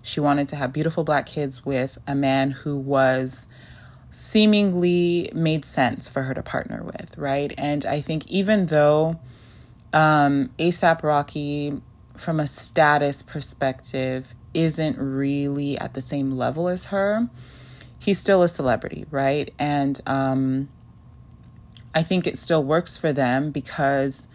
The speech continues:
Rihanna is also this kind of rebellious person who does whatever she feels like doing. So she can get away with picking whoever she wants to pick, um, to partner with,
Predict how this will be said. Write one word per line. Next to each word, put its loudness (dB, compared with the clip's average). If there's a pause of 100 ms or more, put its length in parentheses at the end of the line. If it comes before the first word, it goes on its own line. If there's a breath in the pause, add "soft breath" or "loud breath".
(300 loud breath)
Rihanna 4
is -2
also -2
this -4
kind -2
of -4
rebellious 0
person -4
who -4
does 2
whatever 0
she -8
feels -4
like -8
doing. -8
So 0 (440 loud breath)
she 0
can 2
get 8
away 4
with -4
picking -2
whoever 0
she -6
wants 0
to -6
pick, -4 (640 loud breath)
um, 2
to -6
partner 4
with, -4